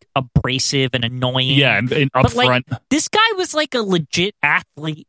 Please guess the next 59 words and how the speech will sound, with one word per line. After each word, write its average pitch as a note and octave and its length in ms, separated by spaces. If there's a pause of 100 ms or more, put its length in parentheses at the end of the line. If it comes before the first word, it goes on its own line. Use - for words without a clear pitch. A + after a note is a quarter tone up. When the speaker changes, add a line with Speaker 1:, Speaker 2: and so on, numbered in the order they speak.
(160)
Speaker 1:
and C3+ 160
he D3+ 100
was, D#3+ 140
like, E3+ 160
a D#3+ 40
good D#3 300
wrestler. D#3 400
Speaker 2:
And B2 100
a A2+ 40
good A3+ 240
look, D3 300 (220)
big F3 120
Speaker 1:
Yeah. A3+ 160
Speaker 2:
guy. D3 380 (100)
Speaker 1:
I F#3+ 120
mean, A3 140
if G3+ 120
he A#3+ 140
had A#3+ 180
any F4 240
other D4+ 140
gimmick, A#3 460
he F#3 100
would G#3 180
have G#3 100
been F#3+ 200
great, F#3 440
really. D3 420 (120)
Speaker 2:
I C3+ 140
think A#2 220
so. A2+ 380
Speaker 1:
Yeah, - 300
Speaker 2:
I'm D#3+ 180
a - 40
Speaker 1:
I, F#3+ 120
it's G#3+ 240
just - 240
really C4+ 480 (160)
strange E3+ 920
because D#3+ 320
you F3+ 180 (380)
sometimes D#4 380
you C#4 120
see B3 400
him, E3+ 340
like, C#3+ 240 (160)
do D#3+ 420 (120)
really B3+ 480
good F#3 300
moves D#3 520
that C#3 220
you C#3 60
wouldn't F#3+ 300
expect - 600
out F3 120
of E3 80
him E3+ 180
by C#3 180
the B2+ 120